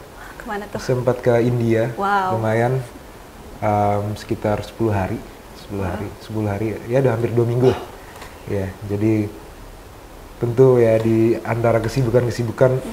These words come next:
Speaker 2: <clears throat> ya hal-hal yang, apa namanya,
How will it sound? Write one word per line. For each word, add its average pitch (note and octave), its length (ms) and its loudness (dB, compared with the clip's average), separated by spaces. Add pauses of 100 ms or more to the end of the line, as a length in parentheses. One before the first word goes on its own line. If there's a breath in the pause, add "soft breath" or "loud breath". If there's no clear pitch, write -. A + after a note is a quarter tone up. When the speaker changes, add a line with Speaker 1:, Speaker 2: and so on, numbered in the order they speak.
(240)
Speaker 2:
<clears throat> - 1120 0
ya A#2 400 6 (640)
hal-hal C3 320 8
yang, C3 180 6 (220)
apa B2 220 0
namanya, C3 360 2